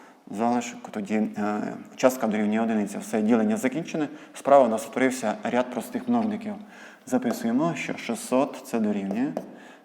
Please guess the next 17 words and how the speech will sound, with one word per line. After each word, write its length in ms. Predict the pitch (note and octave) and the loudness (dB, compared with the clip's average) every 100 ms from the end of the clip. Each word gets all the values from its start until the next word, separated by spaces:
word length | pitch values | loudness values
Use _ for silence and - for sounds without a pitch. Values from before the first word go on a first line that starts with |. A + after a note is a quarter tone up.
| - | -10
два, 540 | G#2 A2 A2 A#2+ - - - - | -2 2 2 2 -2 -8 -18 -20
що 280 | - - B2+ | -14 -4 2
множиться 760 | B2 A#2+ A2+ G#2 G#2 - A2+ A2 | 4 4 2 0 -4 -6 -2 0
на 120 | A2 | 0
два 420 | G#2+ A2+ A2 G#2+ - | 0 0 0 0 -2
і 40 | |
множиться 520 | G#2+ A2 G#2+ G2+ G2+ G#2+ | -2 0 -2 -4 -6 -4
на 100 | G#2 | -2
два 300 | G#2 A#2 D3+ | 0 0 0
три 180 | - | -2
рази, 340 | D3+ D#3 D#3 D#3+ - - - - _ | -4 -4 -4 -8 -10 -20 -20 -20 _
помножити 640 | A#2+ A#2+ A#2 G#2+ G2+ - | 0 2 2 2 -2 -2
на 140 | G#2+ G#2 | -2 -2
три, 320 | A2 B2+ D#3 - - - - - _ _ | 0 0 0 -4 -16 -20 -20 -20 _ _
помножити 680 | A#2 A#2+ A#2 A2 G2+ G#2 G#2 | 2 4 4 2 0 -4 -4
на 160 | G2+ | -4
п'ять 360 | G2 A2+ B2 - | -4 -2 0 0